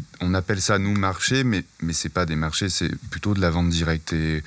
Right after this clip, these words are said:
justement, à Orliena, on retrouve tous les légumes de la famille Guise, de la ferme du Flachat, mais on va aussi retrouver Sébastien et son pain de Corba qu'on a en dépôt, euh, chez nous, mais aussi lui vient là-haut, euh, le samedi matin.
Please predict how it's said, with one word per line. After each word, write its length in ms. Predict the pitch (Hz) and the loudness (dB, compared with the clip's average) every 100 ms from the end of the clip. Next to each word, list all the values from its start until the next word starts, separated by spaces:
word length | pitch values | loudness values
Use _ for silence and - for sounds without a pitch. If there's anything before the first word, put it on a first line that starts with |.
| - - - - - | -10 -16 -16 -18 -10
justement, 520 | - 76 95 98 92 | -8 -2 0 2 2
à 20 | 78 | 0
Orliena, 300 | 80 85 98 | 2 2 0
on 120 | 85 | 0
retrouve 420 | 80 - - 78 | -2 -4 -6 -6
tous 140 | - | -4
les 120 | 80 80 | -2 2
légumes 360 | 85 85 92 | 2 4 4
de 80 | 82 | 4
la 120 | 76 | 2
famille 380 | 76 82 82 90 | 0 2 4 4
Guise, 400 | 90 117 131 123 | 4 4 4 4
de 100 | 98 | 2
la 120 | 80 | 2
ferme 260 | 82 80 78 | 0 2 2
du 120 | 73 | 0
Flachat, 420 | - 80 - 110 | -2 -4 0 2
mais 100 | 107 | 2
on 100 | 82 | 0
va 300 | 78 80 78 78 - - - | 0 0 -2 -6 -14 -16 -4
aussi 280 | 101 - 107 | 2 4 4
retrouver 480 | 95 92 - 87 | 2 0 0 2
Sébastien 920 | 90 - 82 85 - - 92 92 90 82 | 2 2 2 2 0 0 2 2 2 2
et 100 | 78 | 0
son 240 | - 80 | 0 -4
pain 200 | 73 85 | 0 2
de 100 | 80 | 2
Corba 520 | - 78 76 82 87 - - - - - - | 0 -4 -2 0 0 -4 -14 -16 -18 -18 -6
qu'on 440 | 78 76 76 76 | 0 2 2 2
a 100 | 87 | 4
en 120 | 104 | 4
dépôt, 540 | 101 92 87 98 98 95 90 - - | 2 2 0 -2 -2 -4 -8 -14 -8
euh, 300 | 78 73 76 | -4 -2 -4
chez 340 | 73 - - 85 | -4 -2 2 6
nous, 240 | 90 101 | 6 6
mais 260 | 92 78 76 - | 6 4 0 -2
aussi 400 | 82 - - 87 | 2 4 4 4
lui 280 | 80 95 85 | 4 4 2
vient 240 | 85 87 | 2 4
là-haut, 460 | 80 76 87 85 73 | 2 2 2 2 0
euh, 40 | |
le 120 | 73 | 0
samedi 340 | 71 76 73 71 | 0 0 2 0
matin. 320 | 69 107 | 0 0